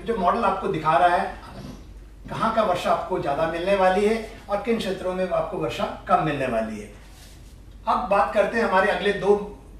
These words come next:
हफ्तों के मौसम के पूर्वानुमान की। तो इस क्षेत्र में आप देख ही रहे हैं कि पहले हफ्ते में आपको कुछ वर्षा की बढ़ोतरी दिखाई दे रही है, खासकर उत्तर पूर्वी इलाकों में, और थोड़ी बहुत वर्षा जो है उत्तर पश्चिम भारत के इलाकों में भी मिल सकती है। और मध्य भारत में जो है वर्षा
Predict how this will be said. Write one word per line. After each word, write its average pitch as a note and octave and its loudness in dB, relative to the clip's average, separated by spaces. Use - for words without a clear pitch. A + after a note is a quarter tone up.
हफ्तों G3+ -4
के G3+ 0
मौसम E3+ 2
के G3 -4
पूर्वानुमान F#3 -2
की। A3 0
तो G3+ -4
इस F#3 -6
क्षेत्र F#3 -6
में E3+ -6
आप D#3 0
देख F3 0
ही A3+ 0
रहे G#3 0
हैं G#3+ -4
कि G3+ -6
पहले B3 4
हफ्ते - 0
में G#3+ 0
आपको F#3 2
कुछ G#3+ -4
वर्षा F#3+ 0
की F#3+ -10
बढ़ोतरी E3 -2
दिखाई D#3 0
दे E3 0
रही F3 0
है, F3 -2
खासकर E3 0
उत्तर D3 0
पूर्वी F3 -2
इलाकों E3 2
में, A3 -2
और D4 -4
थोड़ी C#4+ 2
बहुत A#3+ 2
वर्षा - 4
जो F#3+ 2
है F#3 2
उत्तर F#3 0
पश्चिम F#3 -4
भारत E3+ 0
के F3 -2
इलाकों D#3 0
में F#3 -2
भी G3 0
मिल F#3 -2
सकती G#3+ 0
है। A3 2
और A#3 0
मध्य C#4 4
भारत G#3 4
में G3+ -2
जो F#3+ -2
है F3+ 2
वर्षा F#3 0